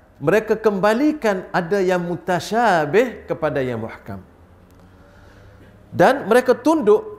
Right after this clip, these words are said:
kepada kedua-duanya, yakni Al-Quran dan Al-Had-, As-Sunnah, dengan sepenuh ketundukan, dengan keagungan, dengan kemuliaan dan keagungan.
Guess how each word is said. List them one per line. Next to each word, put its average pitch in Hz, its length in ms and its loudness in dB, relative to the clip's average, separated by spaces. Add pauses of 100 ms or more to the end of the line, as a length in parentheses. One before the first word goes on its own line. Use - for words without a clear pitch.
(220)
kepada 214 440 2
kedua-duanya, 202 760 2
yakni 156 280 -2
Al-Quran 170 640 -2
dan 165 200 0
Al-Had-, 135 440 -6
As-Sunnah, 226 680 0 (480)
dengan 220 320 2
sepenuh 294 600 -2
ketundukan, 220 840 0
dengan 190 200 0 (120)
keagungan, 202 720 0
dengan 185 280 0
kemuliaan 180 640 0
dan 165 200 -2
keagungan. 117 480 -4